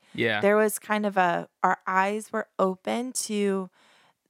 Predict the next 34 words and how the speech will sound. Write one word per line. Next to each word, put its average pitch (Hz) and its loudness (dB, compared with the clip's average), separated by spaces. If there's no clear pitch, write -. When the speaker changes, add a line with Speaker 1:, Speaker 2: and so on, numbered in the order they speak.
Speaker 2:
church, 208 0
Big 196 -2
C, 247 -4
like, 208 0
as 190 2
a 190 -2
whole, 196 0
not 190 0
just, 175 -2
like, 180 -4
our 165 2
congregation 165 -8
that 160 -8
we 160 -10
grew 156 -6
up - -6
in, 147 -10
if 160 -16
that 175 -6
makes 165 -12
sense. 139 -4
Speaker 1:
Yeah. 110 -2
Speaker 2:
Not 226 2
even, 233 0
it 196 -2
wasn't 226 -2
like 185 -2
we 196 0
were 180 4
necessarily 175 -2
doing 165 -4
a 151 0
whole - 0
different 160 -6